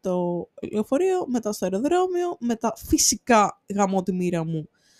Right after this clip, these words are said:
ε, ήτανε, κληρώθηκα εγώ να μου κάνουν σωματικό έλεγχο, οπότε μου βγάλανε τα παπούτσια, έβαλα ποδονάρια, πέρασα στην κυρία εκεί πέρα, η οποία τσέκαρε τα χέρια μου με ένα χαρτάκι, το οποίο το περνούσε μέσα ένα δίαμα,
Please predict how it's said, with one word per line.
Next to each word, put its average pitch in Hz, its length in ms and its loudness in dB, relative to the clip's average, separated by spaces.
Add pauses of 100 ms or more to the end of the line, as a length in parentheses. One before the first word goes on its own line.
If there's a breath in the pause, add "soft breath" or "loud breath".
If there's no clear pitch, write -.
(260 soft breath)
ε, 196 420 6
ήτανε, 180 680 -2 (280)
κληρώθηκα 208 600 6
εγώ 214 260 8
να 214 100 0
μου 160 100 -4
κάνουν 208 320 -2
σωματικό 254 460 -10 (380)
έλεγχο, 180 500 -6
οπότε 269 320 -4
μου 247 160 0
βγάλανε 202 360 -2
τα 220 80 -8
παπούτσια, 185 460 -4
έβαλα 208 260 -2
ποδονάρια, 180 960 -6
πέρασα 220 320 -4
στην 208 180 -8
κυρία 180 400 -2
εκεί 175 260 -6
πέρα, 165 340 -2
η 165 60 -2
οποία 175 360 -2
τσέκαρε 185 400 -2
τα 180 100 -8
χέρια 170 420 -4
μου 170 180 -4
με 156 240 -6
ένα 165 220 -6
χαρτάκι, 165 540 -4
το 170 80 -4
οποίο 170 200 -4
το 170 80 -4
περνούσε 170 360 -6
μέσα 170 200 -8
ένα 160 140 -6
δίαμα, 160 600 -6